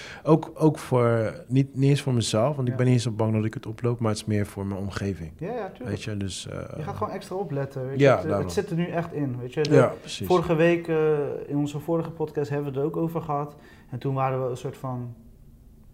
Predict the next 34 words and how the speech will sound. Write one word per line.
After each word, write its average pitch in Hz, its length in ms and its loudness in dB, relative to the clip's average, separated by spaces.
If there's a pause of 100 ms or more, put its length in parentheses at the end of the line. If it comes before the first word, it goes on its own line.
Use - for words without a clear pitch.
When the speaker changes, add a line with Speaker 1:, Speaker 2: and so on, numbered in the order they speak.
(100)
Speaker 2:
"Oké, 139 420 -4
dingen 127 220 -4
zijn 127 180 -6
aan 135 100 -4
de 156 60 -4
hand", 185 380 -4
weet 180 180 -8
je. 127 60 2
Speaker 1:
Ja, 139 140 4
Speaker 2:
We - 60 -4
waren 117 160 2
Speaker 1:
ja, 110 60 0
Speaker 2:
wat 98 100 0
Speaker 1:
ja, 101 60 -2
ja. 98 80 2
Speaker 2:
nuchterder 180 440 -2
Speaker 1:
Ja, 160 60 -2
Speaker 2:
erover. 98 240 2
Speaker 1:
precies. 92 360 -8
Speaker 2:
En 156 80 -4
ik 147 100 -4
denk 156 200 -2
heel 147 260 0
Nederland 156 400 0
was 165 160 -4
er 147 220 -6
wat 139 260 -10 (200)
te 151 140 -6
nuchter 147 400 -4
Speaker 1:
Ja, 135 140 4 (100)
Speaker 2:
over. 165 120 -2
Speaker 1:
sowieso. 101 460 -2 (240)
Speaker 2:
En 165 200 -2
nu, 165 360 2